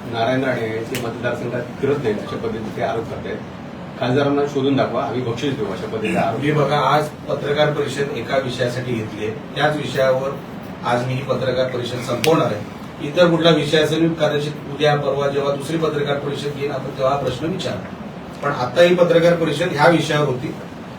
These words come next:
Speaker 2: या विषयावर, हा गंभीर विषय आहे. आमदारांनी एक मर्डर केस लपवली आहे, तेव्हाच्या आमदारांनी दोन वर्षापूर्वी, हा गंभीर विषय आहे. तुम्ही मर्डर कशी लपवू शकता? तुम्ही संविधानिक पदावर होतात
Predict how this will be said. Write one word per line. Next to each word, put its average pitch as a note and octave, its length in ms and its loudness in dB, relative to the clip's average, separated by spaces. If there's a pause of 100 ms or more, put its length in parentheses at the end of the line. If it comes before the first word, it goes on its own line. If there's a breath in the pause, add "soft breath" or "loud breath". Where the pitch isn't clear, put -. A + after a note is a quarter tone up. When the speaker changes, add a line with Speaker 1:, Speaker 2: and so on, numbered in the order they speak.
(120)
Speaker 2:
या D#3+ 100 8
विषयावर, D#3+ 380 6
हा D#3+ 220 4
गंभीर E3 300 4
विषय G3 240 6
आहे. E3 200 8 (360)
आमदारांनी F#3+ 680 6
एक G3 240 2
मर्डर F#3+ 220 6
केस G3+ 200 2
लपवली F#3 380 8
आहे, - 260 2
तेव्हाच्या F3 380 6
आमदारांनी D#3+ 520 4 (640)
दोन F3+ 180 8
वर्षापूर्वी, E3+ 540 4 (680)
हा - 120 0
गंभीर D#3+ 320 6
विषय B3 220 8
आहे. A3 160 6 (1300)
तुम्ही E3 160 2
मर्डर F3 260 8
कशी B3 220 6
लपवू C4 200 8
शकता? G#3+ 300 2 (1160)
तुम्ही D3+ 160 2
संविधानिक F#3+ 460 6
पदावर B3 360 12
होतात A3 260 6